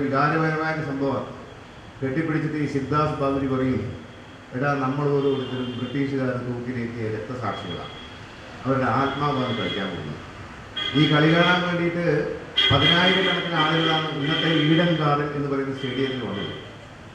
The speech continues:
ആ ഒരു പൊരിഞ്ഞ പോരാട്ടം നടക്കുകയാണ്. അതൊരു യുദ്ധമായിരുന്നു, വെള്ളക്കാരും ഇന്ത്യക്കാരും തമ്മിലൊരു യുദ്ധം. ആ യുദ്ധത്തിൽ മോഹൻ ബഗാൻ ക്ലബ്ബ് രണ്ടേ ഒന്നിന് ജയിക്കുകയാണ്. ഇംഗ്ലണ്ട്, ഇംഗ്ലീഷുകാർ ഭയങ്കരമായിട്ട് തല കുനിച്ച് അപമാനിതരായിട്ട്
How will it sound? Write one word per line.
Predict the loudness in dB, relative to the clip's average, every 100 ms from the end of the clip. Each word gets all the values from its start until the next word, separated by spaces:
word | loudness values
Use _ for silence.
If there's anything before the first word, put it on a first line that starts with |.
| -16 -16 -8 0
ആ | 2
ഒരു | 4 2 2
പൊരിഞ്ഞ | 4 4 4 4
പോരാട്ടം | 2 4 2 0
നടക്കുകയാണ്. | -2 -2 0 2 0 -4 -8 -4
അതൊരു | 0 2 2
യുദ്ധമായിരുന്നു, | 4 8 8 6 4 0
വെള്ളക്കാരും | -2 -2 0 0 0 0
ഇന്ത്യക്കാരും | 0 -2 -2 -2 -4
തമ്മിലൊരു | -2 -4 -4 -6
യുദ്ധം. | -6 -6 -8 -12 -14 -16 -16 -16 0 4
ആ | 4
യുദ്ധത്തിൽ | 6 4 4 2 2 4
മോഹൻ | 4 6 4 4
ബഗാൻ | 2 2 0 -4 -8 -10 -2
ക്ലബ്ബ് | 0 4 6 6
രണ്ടേ | 6 6 6 6
ഒന്നിന് | 4 0 0
ജയിക്കുകയാണ്. | 2 2 0 -2 -2 -6 -2
ഇംഗ്ലണ്ട്, | 2 4 4 2 -2 -10 -16 -18 -10 -2
ഇംഗ്ലീഷുകാർ | 2 2 2 2 2
ഭയങ്കരമായിട്ട് | 2 0 0 0 0 -2 -2
തല | -4 -2 -2 -4
കുനിച്ച് | -6 -6 -4 -2 -2
അപമാനിതരായിട്ട് | -2 -4 -2 -2 0 0 -2 -2 -2